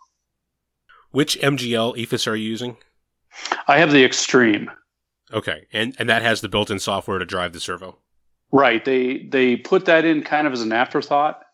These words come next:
Speaker 2: but, uh, the, the mini, this is the mini ephes. And, uh, it looks like it's the same software as the other ephuses, so,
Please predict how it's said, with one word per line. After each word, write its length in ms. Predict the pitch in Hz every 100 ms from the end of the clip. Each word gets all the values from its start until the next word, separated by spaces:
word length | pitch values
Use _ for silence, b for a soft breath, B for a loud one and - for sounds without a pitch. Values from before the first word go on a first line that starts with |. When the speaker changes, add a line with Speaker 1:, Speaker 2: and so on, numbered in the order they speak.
| -
Speaker 2:
but, 400 | 135 113 - -
uh, 380 | 113 113 110 110
the, 360 | 107 110 110 127
the 100 | 123
mini, 540 | 123 135 135 120 101 _ -
this 160 | 123
is 60 | -
the 100 | 147
mini 320 | 131 131 110
ephes. 460 | 113 - - - - B B B B B B -
And, 340 | 123 123 117
uh, 180 | 117 113
it 40 |
looks 280 | 123 135 -
like 200 | 127 117
it's 160 | 117 -
the 60 |
same 280 | - - 117
software 420 | 110 117 107 120
as 80 | 107
the 160 | 104 104
other 280 | 101 104 98
ephuses, 540 | - 107 - - -
so, 400 | - - 50 -